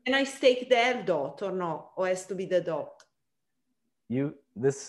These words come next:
Speaker 2: this is kinda what I meant when I was saying, like, double dipping. So you could actually stake the dot, get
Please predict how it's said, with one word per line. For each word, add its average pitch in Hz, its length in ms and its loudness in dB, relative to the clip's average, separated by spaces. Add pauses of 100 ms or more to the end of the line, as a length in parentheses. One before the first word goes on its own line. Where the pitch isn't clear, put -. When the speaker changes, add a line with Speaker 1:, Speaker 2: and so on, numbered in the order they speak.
Speaker 2:
this 135 200 -4
is 156 80 -6
kinda 156 200 2
what 139 140 6
I 135 60 6
meant 127 300 -2
when 127 140 -4
I 123 100 -2
was 117 140 -4
saying, 123 200 0
like, 113 280 -4
double 110 300 2
dipping. 113 480 -2
So 120 140 -4
you 113 180 -2
could 139 100 4
actually 117 540 0 (500)
stake 131 380 -2
the 139 80 2
dot, 107 480 2
get 113 180 -2